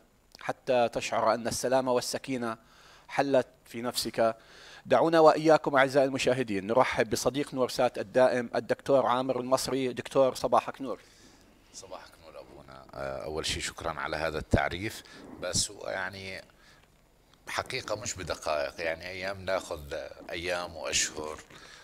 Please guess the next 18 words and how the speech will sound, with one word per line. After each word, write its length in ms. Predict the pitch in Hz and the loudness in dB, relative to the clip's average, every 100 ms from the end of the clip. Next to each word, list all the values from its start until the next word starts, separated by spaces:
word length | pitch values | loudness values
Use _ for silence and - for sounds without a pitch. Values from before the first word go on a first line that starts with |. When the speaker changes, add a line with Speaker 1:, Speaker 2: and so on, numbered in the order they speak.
| - - | -20 -18
Speaker 2:
والنفس 1800 | 67 69 69 71 71 69 65 65 65 - - _ - _ - 92 117 - | -14 -12 -10 -10 -10 -10 -12 -16 -20 -20 -20 _ -20 _ -14 -8 -2 -2
البشرية، 880 | 87 82 - 90 95 95 92 95 - - | -2 -10 -10 -12 -14 -14 -12 -12 -14 -18
آه، 320 | 64 65 55 | -20 -20 -16
صعبة 360 | - - 69 - - - _ _ - - | -8 -6 -6 -8 -18 -20 _ _ -20 -20
ومجالاتها 1400 | 69 67 69 65 65 65 62 60 - 78 82 80 - 76 | -18 -16 -16 -16 -18 -20 -20 -20 -16 -14 -12 -12 -14 -16
واسعة. 580 | 69 73 - 73 67 80 _ _ _ _ _ _ _ _ | -12 -4 -4 -4 -8 -16 _ _ _ _ _ _ _ _
آه، 560 | 73 71 69 69 69 69 | -20 -18 -20 -20 -20 -18
أول 180 | - 87 | -12 -10
شيء 180 | - 85 | -8 -10
بدي 180 | 71 82 | -10 -10
أشكرك 420 | - - 78 - | -10 -10 -12 -12
على 100 | 73 | -14
اختيار 480 | 71 - 80 76 71 | -14 -14 -10 -10 -10
ال-، 320 | 67 62 62 - _ _ - | -14 -18 -20 -20 _ _ -12
عنوان 380 | 80 82 80 - | -10 -10 -12 -12
الحلقة، 540 | - 69 64 - 60 71 71 | -10 -12 -12 -12 -14 -14 -16
لأنه 360 | 73 69 73 | -16 -16 -16
هو 440 | 71 73 76 71 | -16 -14 -8 -8